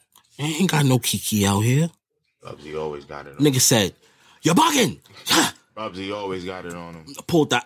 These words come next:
Speaker 1: ounce of Kiki out. Mind you, we just got from the airport. We ain't seen nobody.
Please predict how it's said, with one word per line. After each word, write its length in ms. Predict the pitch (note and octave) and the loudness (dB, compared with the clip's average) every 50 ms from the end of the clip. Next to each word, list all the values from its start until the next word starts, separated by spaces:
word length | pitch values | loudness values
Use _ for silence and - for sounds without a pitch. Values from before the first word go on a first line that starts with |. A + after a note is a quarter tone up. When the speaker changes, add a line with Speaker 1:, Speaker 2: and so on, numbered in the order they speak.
| - | 2
Speaker 1:
ounce 280 | F#3 G#3 A3 G#3+ - G3+ | 4 4 4 4 4 2
of 100 | F3+ - | 2 2
Kiki 480 | - - A#3+ A#3 F#3+ - B3+ C4+ C#4 C4 | 2 2 2 2 2 2 2 4 4 6
out. 280 | D4 E3+ - - - _ _ _ _ _ _ - - _ _ _ _ _ _ - _ _ | 6 4 2 0 -4 _ _ _ _ _ _ -20 -20 _ _ _ _ _ _ -20 _ _
Mind 360 | - B2 F3 A#3+ E4 E4+ B3 B3+ | -2 0 4 4 4 4 4 4
you, 260 | D4 D#4+ E4 D4 _ _ _ - - - _ _ _ _ | 4 4 2 0 _ _ _ -18 -18 -18 _ _ _ _
we 120 | G3 B3+ C4 | -2 -2 0
just 220 | - E4+ C#4+ - | 0 0 -2 0
got 220 | - D4 D#4 D#4 - | -2 -2 -2 -2 -2
from 160 | - D#4 D#4 | 2 2 2
the 140 | C#4+ A4 - | 2 2 0
airport. 560 | - G#4 A4+ A4 - - C#4 - - - - | 0 0 0 -2 -2 0 0 0 0 0 -6
We 220 | - B2 - G#4+ - - | -6 -4 -4 -4 -4 -4
ain't 120 | E4 D#4+ - | -2 0 2
seen 360 | - - D4 E4 E4 D4+ C#4+ | 0 0 0 -2 -4 -4 -4
nobody. 600 | C#4 C4+ A#3+ A3+ E3 - - G2+ D#2 - - - | -4 -6 -2 2 4 4 4 2 -2 -8 -12 -18